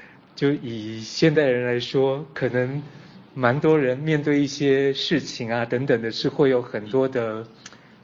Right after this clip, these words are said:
抱怨啊等等这些的。但是就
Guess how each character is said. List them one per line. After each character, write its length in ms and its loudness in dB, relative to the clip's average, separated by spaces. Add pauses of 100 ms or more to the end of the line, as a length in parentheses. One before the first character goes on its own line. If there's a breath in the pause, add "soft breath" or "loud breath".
(120)
抱 240 4
怨 280 0
啊 240 -4
等 220 -2
等 160 -2
这 140 -2
些 240 -4
的。 160 -6 (320 loud breath)
但 120 2
是 120 -2
就 420 2